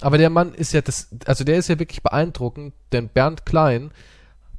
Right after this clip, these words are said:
behauptete damals, mit Gottes Hilfe im Alter von zwölf Jahren seine an Krebs erkrankte Mutter geheilt zu haben, obwohl sie laut Ärzten noch eine Lebenserwartung von sechs Monate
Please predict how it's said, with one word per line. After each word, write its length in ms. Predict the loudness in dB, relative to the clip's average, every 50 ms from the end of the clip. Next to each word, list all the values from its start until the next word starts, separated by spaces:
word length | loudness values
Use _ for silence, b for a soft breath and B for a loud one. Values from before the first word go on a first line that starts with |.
| -4
behauptete 540 | -2 2 4 4 4 4 2 -4 -6 -6 -2
damals, 600 | 0 2 2 2 2 2 2 2 0 -2 -4 -6
mit 140 | -8 -6 -2
Gottes 340 | -2 -2 -2 -2 -6 -4 0
Hilfe 240 | 0 0 0 0
im 100 | -4 -2
Alter 220 | -2 -2 0 0 -2
von 160 | -4 -8 -10
zwölf 400 | -10 -8 -4 -4 -4 -4 -4 -4
Jahren 300 | -2 -2 -2 -2 -4 -8 -14
seine 300 | -8 -2 -2 -2 0 -2
an 140 | -4 -6 -6
Krebs 320 | -4 -2 -2 -2 -2 -2
erkrankte 400 | -4 -6 -4 -4 -6 -6 -4 -6
Mutter 300 | -6 -4 -6 -4 -4 -2
geheilt 340 | -2 0 2 4 4 2 2
zu 140 | 2 -2 -4
haben, 180 | -4 -4 -4 -8
obwohl 400 | -12 -12 -10 -6 -2 -2 -2 -2
sie 140 | -2 -2 -2
laut 220 | -2 -2 -2 -2
Ärzten 340 | -2 0 0 -2 -4 -8 -8
noch 240 | -8 -8 -8 -6 -6
eine 240 | -4 -4 -2 0 0
Lebenserwartung 720 | 0 0 0 -2 -4 -6 -4 -2 -2 -2 -4 -4 -8 -10
von 140 | -10 -6
sechs 240 | -4 -4 -4 -4 -6
Monate 440 | -8 -8 -4 -4 -4 -4 -6 -8 -10